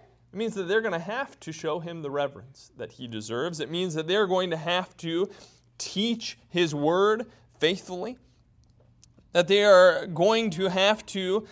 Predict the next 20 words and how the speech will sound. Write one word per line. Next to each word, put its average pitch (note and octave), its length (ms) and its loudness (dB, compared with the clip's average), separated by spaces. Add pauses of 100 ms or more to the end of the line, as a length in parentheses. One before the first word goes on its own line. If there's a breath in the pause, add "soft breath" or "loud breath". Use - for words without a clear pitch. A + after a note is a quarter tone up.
(140 loud breath)
practice G3+ 800 -2 (140)
uprightness, E3 1000 2 (140)
be C#3+ 200 -4
ambassadors F3 760 4
for C#3+ 160 -2
the C3 100 -4
knowledge E3 580 4
of C3+ 220 -2
God, D#3 400 2
faithfully G3+ 800 -4 (180 soft breath)
proclaim D#3+ 640 -4
his C#3+ 320 -6
law. C3+ 400 -2 (2000 soft breath)
And F#3+ 180 0
while G3 220 8
God A3+ 580 4
here G#3+ 480 2
has G3 400 0
this D#3+ 180 -4
covenant F#3 800 -4